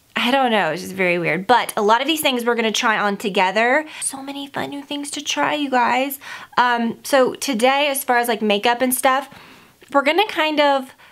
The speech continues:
uh, see that as we go. 'Cause I am gonna try on a few things and kind of share with you guys some things that I'm wearing that might be new. Um,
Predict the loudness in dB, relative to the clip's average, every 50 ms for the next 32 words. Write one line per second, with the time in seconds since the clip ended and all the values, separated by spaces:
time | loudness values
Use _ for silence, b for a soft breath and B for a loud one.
0 | B B B B _ _ _ 2 2 4 4 4 2 2 0 -2 -4 -4 -2 0
1 | 0 2 2 0 0 0 -2 -4 -4 -6 -8 -6 -2 -2 -2 -2 -2 -4 -8 -6
2 | -2 0 0 0 2 0 0 0 0 0 0 0 0 0 0 0 0 0 0 0
3 | -2 -2 -4 -4 -4 -2 0 2 2 2 2 0 0 -2 0 0 0 0 0 -2
4 | -4 -4 -2 0 2 2 2 2 0 0 2 2 2 2 2 0 -2 -2 0 0
5 | 0 0 0 0 0 0 -2 -2 0 0 0 0 0 0 -2 -6 -10 B B B
6 | B B 0 0 2 2 0 -2 -2 -2 -4 -2 0 0 0 0 -2 -4 -8 _
7 | _ _ _ _ _ _ _ _ _ _ _ -18 -8 -2 0 0 2 2 2 0
8 | 0 0 -2 -4 -4 -6